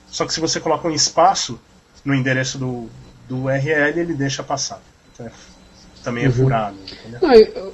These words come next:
Speaker 2: eu acho que a questão, é, a questão que a gente tava falando de vazamento de informação, ela, ela é irrelevante nesse caso, porque o cara pode vazar, se o cara quiser vazar informação, ele tem, ele tem várias,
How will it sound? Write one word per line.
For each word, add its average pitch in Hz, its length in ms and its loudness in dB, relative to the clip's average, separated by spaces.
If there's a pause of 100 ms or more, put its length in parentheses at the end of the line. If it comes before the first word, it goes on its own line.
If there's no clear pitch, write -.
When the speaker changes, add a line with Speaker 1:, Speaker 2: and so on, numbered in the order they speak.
(120)
Speaker 2:
eu 220 140 6
acho 233 160 4
que 285 60 -2
a 277 40 0
questão, 240 800 4
é, 165 400 4
a 147 40 -6
questão 165 240 -8
que 175 80 -4
a 160 40 -2
gente 156 80 -4
tava 151 160 -2
falando 143 400 2
de 135 100 4
vazamento 139 420 2
de 143 80 -4
informação, 139 960 0
ela, 196 440 0
ela 180 260 2
é 226 80 4
irrelevante 220 600 2
nesse 147 200 -2
caso, 123 420 -4
porque 135 600 2 (680)
o 139 240 2
cara 190 320 4
pode 220 320 4
vazar, 190 380 4
se - 100 -4
o 185 40 -2
cara 233 220 0
quiser 180 280 2
vazar 151 220 4
informação, 160 840 2
ele 220 260 2
tem, 233 460 2
ele 170 140 2
tem 208 200 2
várias, 208 720 0